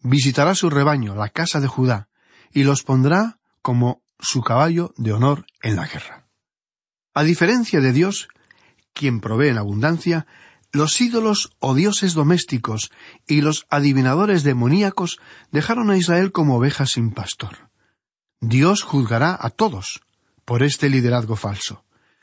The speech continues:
Y encontramos en estas palabras un paralelismo entre esta época,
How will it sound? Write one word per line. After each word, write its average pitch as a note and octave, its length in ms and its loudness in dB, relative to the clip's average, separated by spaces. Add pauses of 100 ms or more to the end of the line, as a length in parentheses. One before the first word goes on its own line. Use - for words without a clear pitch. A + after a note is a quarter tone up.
(180)
Y D3 80 2
encontramos E3+ 480 2
en G3 80 2
estas G#3 240 0
palabras G3 480 -2 (320)
un G#3+ 180 4
paralelismo E3+ 920 2
entre A#2 540 -2
esta F#3 300 2
época, F3+ 440 -2